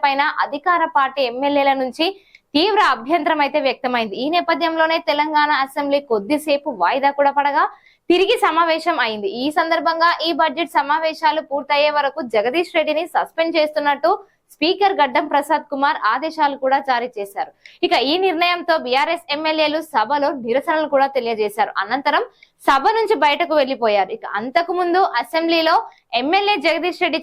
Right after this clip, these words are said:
చేసిన వ్యాఖ్యల పైన తీవ్ర దుమారం అయితే చెలరేగింది. స్పీకర్ ను ఉద్దేశించి మాట్లాడిన జగదీష్ రెడ్డి, "ఈ సభ అందరిదని, సభ్యులందరికీ సమాన అవకాశాలు కూడా ఉన్నాయని" కూడా పేర్కొన్నారు. ఇక అందరి తరపున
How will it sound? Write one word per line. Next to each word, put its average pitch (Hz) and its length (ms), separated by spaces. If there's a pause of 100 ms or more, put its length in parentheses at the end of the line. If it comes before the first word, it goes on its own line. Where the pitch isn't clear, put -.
చేసిన 320 220 (120)
వ్యాఖ్యల 349 380 (100)
పైన 311 160 (240)
తీవ్ర 330 240 (120)
దుమారం 330 400
అయితే 311 160 (100)
చెలరేగింది. 214 520 (480)
స్పీకర్ 381 420
ను 427 120
ఉద్దేశించి 330 420 (120)
మాట్లాడిన 339 400 (100)
జగదీష్ 233 440
రెడ్డి, 269 260 (300)
"ఈ 359 40 (160)
సభ 254 180 (300)
అందరిదని, 302 580 (440)
సభ్యులందరికీ 370 800 (160)
సమాన 302 360 (120)
అవకాశాలు 320 640
కూడా 302 140 (140)
ఉన్నాయని" 302 480
కూడా 294 220
పేర్కొన్నారు. 226 540
ఇక - 80 (100)
అందరి 302 380
తరపున 339 300